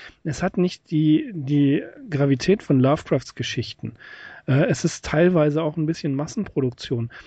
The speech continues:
aber, und, und man, man redet immer sehr gerne sehr schlecht über Derleth, aber das kann man so nicht machen. Natürlich hat er starke Eingriffe gemacht. Diese, dieser Versuch, wie ich schon gesagt habe, das in, in ein Schema von Gut und Böse zu pressen,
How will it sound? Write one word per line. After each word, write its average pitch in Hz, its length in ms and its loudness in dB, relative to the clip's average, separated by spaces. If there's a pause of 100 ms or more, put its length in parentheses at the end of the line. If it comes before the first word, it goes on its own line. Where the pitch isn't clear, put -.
(160)
aber, 151 300 0 (240)
und, 190 180 2
und 185 140 4
man, 170 220 4
man 165 180 2
redet 170 280 2
immer 156 160 2
sehr 156 180 2
gerne 170 320 2
sehr 135 160 0
schlecht 127 320 -4
über 123 180 0
Derleth, 131 300 0
aber 143 120 -4
das 139 160 -6
kann - 140 -4
man 175 160 2
so 156 300 4
nicht 180 340 0
machen. 165 300 0
Natürlich 208 480 0
hat 185 100 -2
er 131 120 0
starke 156 500 -4
Eingriffe 147 420 2
gemacht. 123 260 -2 (440)
Diese, 165 300 6
dieser 156 220 2
Versuch, 165 840 2
wie 147 200 0
ich - 220 -6
schon 156 300 2
gesagt 143 380 2
habe, 139 260 4
das 135 220 0
in, 147 260 0
in 147 240 -2
ein 135 160 0
Schema 151 240 4
von 139 180 0
Gut 151 120 2
und 135 140 2
Böse 170 260 4
zu - 160 -8
pressen, 127 460 -4